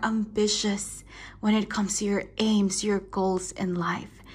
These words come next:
Here at the beginning of your spread, we have the Four of Pentacles. Look at him, right? He's sitting there trying to really be, you know, protective of everything that he has. He's holding that pentacle, stepping on the other two <laughs> so that other people can't get to them, then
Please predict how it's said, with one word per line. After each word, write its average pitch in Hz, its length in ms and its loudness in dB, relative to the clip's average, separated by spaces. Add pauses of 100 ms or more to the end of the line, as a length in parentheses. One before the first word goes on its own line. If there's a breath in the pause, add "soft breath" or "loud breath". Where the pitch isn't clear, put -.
(260 loud breath)
Here 320 240 4
at 285 100 6
the 254 60 2
beginning 240 400 2
of 226 80 0
your 233 140 2
spread, 214 320 -2
we 214 140 4
have 202 440 0
the 214 120 2
Four 196 400 2
of - 260 -2
Pentacles. 196 600 -4
Look 220 300 -2 (100)
at 190 120 -2
him, 175 400 -2 (500 loud breath)
right? 247 220 2 (240 loud breath)
He's - 160 -4
sitting 320 300 4
there 277 160 6
trying 247 500 2
to 247 140 0
really 226 320 4
be, 196 320 0 (260 loud breath)
you 226 100 0
know, 208 60 4
protective 226 640 -2
of 190 180 -8
everything 220 360 0
that 208 120 0
he 208 80 2
has. 226 180 2
He's 202 120 -4
holding 196 280 0
that 202 220 2
pentacle, 254 680 4 (260 loud breath)
stepping 240 460 4
on 226 80 8
the 214 120 8
other 254 300 6
two 262 360 6
<laughs> - 0 -
so 233 180 8
that 220 260 6
other 233 240 6
people 240 300 0
can't 240 280 -4
get 214 200 0
to 269 80 -2
them, 254 260 0
then 247 180 0